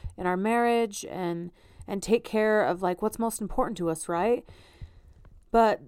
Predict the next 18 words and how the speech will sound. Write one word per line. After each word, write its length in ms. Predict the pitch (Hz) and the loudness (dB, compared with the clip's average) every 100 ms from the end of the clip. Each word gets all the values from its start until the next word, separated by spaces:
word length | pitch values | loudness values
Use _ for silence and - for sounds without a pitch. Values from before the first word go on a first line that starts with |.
| - | -2
there 180 | 262 | 0
comes 280 | 247 262 294 | 2 2 2
a 60 | 339 | 0
point, 580 | - 190 180 196 - - - | 0 0 0 0 -4 -14 -8
no 220 | 196 233 | -2 0
matter 300 | 247 277 277 | 0 0 0
who 140 | 214 | 0
you 220 | 220 196 165 | 0 0 -2
are, 340 | 156 - - - - - _ - _ _ _ _ - - | -2 -4 -10 -18 -20 -20 _ -20 _ _ _ _ -20 -4
no 120 | 214 | 0
matter 280 | 214 208 202 | 4 6 6
if 200 | 190 - | 4 0
you're 120 | 190 | 0
ridiculously 680 | 180 170 220 240 240 - 220 | 2 2 0 0 -2 0 0
organized 800 | - 175 170 170 170 208 208 - | 2 2 2 0 0 0 -4 -6
and 140 | 175 | -6
highly 340 | 170 190 185 202 | -4 -2 0 0
efficient, 680 | 220 160 151 180 - - | 0 -4 -4 -6 -8 -14